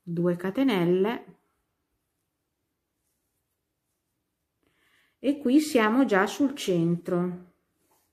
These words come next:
e quindi ripetiamo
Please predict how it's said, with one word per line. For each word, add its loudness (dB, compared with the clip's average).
e -4
quindi 4
ripetiamo 0